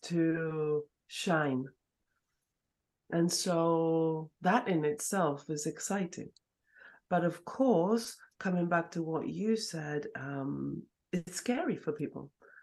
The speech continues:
And I think it should be. And then this is where I really embrace those deeper aspects that have been poo-pooed or denied,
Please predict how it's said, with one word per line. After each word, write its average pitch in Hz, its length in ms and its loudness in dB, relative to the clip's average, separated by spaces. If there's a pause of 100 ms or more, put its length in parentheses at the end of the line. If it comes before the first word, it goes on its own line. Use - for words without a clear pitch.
(160)
And 202 120 4
I 226 40 10
think 285 240 0
it 262 100 -2
should - 240 -4
be. 131 200 -4 (580)
And 180 140 0
then 202 180 2
this 226 200 2
is 214 140 -2
where 180 180 2
I 175 140 2
really 185 580 4
embrace 170 800 0 (800)
those 170 680 2 (200)
deeper 160 800 0 (320)
aspects - 1200 -4
that 160 140 2
have 165 260 -2
been 151 800 0
poo-pooed 160 800 0
or 156 140 0
denied, 160 640 0